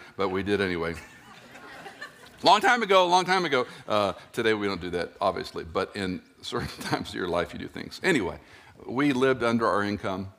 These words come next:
We gave before we spent. Um, we put money away,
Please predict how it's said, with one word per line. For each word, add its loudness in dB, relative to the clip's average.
We 0
gave 2
before 0
we -4
spent. -6
Um, -4
we -6
put -6
money -4
away, -2